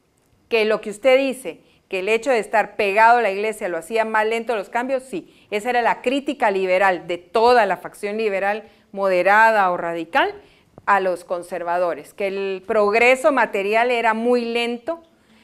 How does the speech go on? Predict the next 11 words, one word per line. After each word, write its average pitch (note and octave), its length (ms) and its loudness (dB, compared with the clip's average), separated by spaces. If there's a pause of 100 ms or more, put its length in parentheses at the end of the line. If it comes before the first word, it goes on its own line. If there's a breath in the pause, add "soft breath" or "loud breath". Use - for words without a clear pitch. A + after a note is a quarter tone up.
(120)
debido A3+ 580 0
a, G3 220 4
a, F#3 260 -4
a G3 340 -8
su - 160 -8
apego G#3+ 520 -2
con E3+ 240 -10
el, D#3+ 440 -16 (160)
con F3 240 -12
la E3+ 100 -10
iglesia, C4 720 -2